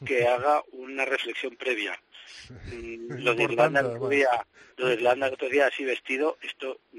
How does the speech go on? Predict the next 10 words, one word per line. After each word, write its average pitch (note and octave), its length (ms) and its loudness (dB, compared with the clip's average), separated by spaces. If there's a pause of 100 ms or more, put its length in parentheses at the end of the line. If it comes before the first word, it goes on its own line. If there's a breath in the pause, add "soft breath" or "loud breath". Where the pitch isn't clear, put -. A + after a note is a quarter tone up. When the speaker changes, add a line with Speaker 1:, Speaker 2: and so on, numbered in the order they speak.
(260)
Speaker 1:
yo G#2 180 -8
no A2 100 -8
sé, A#2+ 420 0
estoy A#2 200 -8
por A#2+ 180 -2
ir B2 80 0
a C#3 60 4
la B2 100 4
embajada A#2+ 460 0
irlandesa, B2+ 680 0